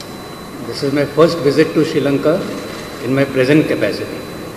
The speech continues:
but I have witnessed the strengthening relationships between the two militaries since my days as a junior leader when I was here as part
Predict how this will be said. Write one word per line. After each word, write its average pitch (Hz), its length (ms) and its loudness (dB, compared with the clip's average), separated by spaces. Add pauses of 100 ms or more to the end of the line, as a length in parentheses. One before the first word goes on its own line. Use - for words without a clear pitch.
(1040)
but 113 140 -6
I 117 120 2
have 113 120 0
witnessed 151 500 2
the 131 100 0
strengthening 147 680 6
relationships 131 720 2 (840)
between 120 300 -2
the 120 160 2
two 139 120 6
militaries 135 580 4 (720)
since 123 260 -4
my 127 120 -2
days 123 460 4 (200)
as 104 100 -4
a 110 160 -2
junior 120 300 0
leader 120 360 2 (800)
when 113 140 -2
I 110 60 -2
was 113 220 0
here 127 260 4 (160)
as - 240 -6 (200)
part 117 200 0